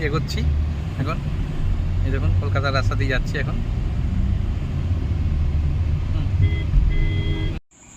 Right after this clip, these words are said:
বন্ধুরা, সন্ধেবেলায় মাকে নিয়ে আমরা বাড়ি ফিরে আসলাম, ডাক্তার দেখিয়ে আসলাম। তা আপনাদের, আপনারা ঠাকুরের কাছে প্রার্থনা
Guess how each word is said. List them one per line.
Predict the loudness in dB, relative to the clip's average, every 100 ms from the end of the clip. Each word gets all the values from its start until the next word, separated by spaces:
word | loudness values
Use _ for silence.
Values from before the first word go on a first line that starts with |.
| -20 -20 -18 -12
বন্ধুরা, | -8 -4 -2 -2 -6 -14 -20 -18 -14 -8
সন্ধেবেলায় | -6 -4 -4 -4 -2 -2 -4 -8 -12 -8
মাকে | -4 -4 -4 -8 -8
নিয়ে | -6 -6 -4 -4
আমরা | -6 -2 -2 -2 -6 -14 -18 -16 -14 -10 -6
বাড়ি | -4 -4
ফিরে | -2 -2 -2
আসলাম, | -6 -6 -6 -4
ডাক্তার | -6 -8 -10 -10
দেখিয়ে | -10 -8 -6
আসলাম। | -6 -8 -6 -6 -10 -14 -14 -14 -14 -10
তা | -6 -4 -6 -10 -8
আপনাদের, | -6 -4 -4 -4 -4 -6 -8 -14 -18 -18 -14 -6 -6
আপনারা | -4 -2 -2 -4
ঠাকুরের | -6 -4 -4
কাছে | -4 -4
প্রার্থনা | -4 -6 -6